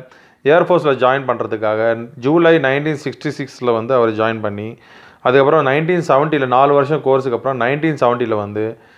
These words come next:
இந்தியன் ஏர் ஃபோர்ஸ்ல வந்து ஏர் கமாண்டரா வந்து அவரு, அஹ், வேலைக்கு ஜாயின் பண்றாரு. நைன்டீன் எயிட்டிஸ்ல வந்து இந்தியாவோட ஸ்பேஸ், அஹ், அதாவது ஸ்பேஸ் ரிசர்ச் ப்ரோக்ராம் வந்து ரொம்ப படுவேகமா வளர்ந்துட்டு இருக்கிற சமயம் அது. அப்பதான் வந்து டெவலப்மெண்ட்ஸ் வந்துட்டு இருக்கிற நேரம்.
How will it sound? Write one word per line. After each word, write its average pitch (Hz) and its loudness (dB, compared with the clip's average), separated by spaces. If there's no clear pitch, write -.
இந்தியன் 143 2
ஏர் 139 4
ஃபோர்ஸ்ல 123 -2
வந்து 117 0
ஏர் 139 4
கமாண்டரா 120 0
வந்து 117 -6
அவரு, 123 -2
அஹ், 110 -4
வேலைக்கு 113 2
ஜாயின் 110 -2
பண்றாரு. 104 -2
நைன்டீன் 208 2
எயிட்டிஸ்ல 175 4
வந்து 143 0
இந்தியாவோட 156 4
ஸ்பேஸ், 170 2
அஹ், 135 4
அதாவது 131 2
ஸ்பேஸ் 160 0
ரிசர்ச் 160 2
ப்ரோக்ராம் 131 2
வந்து 127 0
ரொம்ப 139 4
படுவேகமா 135 0
வளர்ந்துட்டு 135 0
இருக்கிற 120 -4
சமயம் 110 -6
அது. 104 -6
அப்பதான் 147 2
வந்து 135 0
டெவலப்மெண்ட்ஸ் 127 0
வந்துட்டு 127 -2
இருக்கிற 117 0
நேரம். 110 -4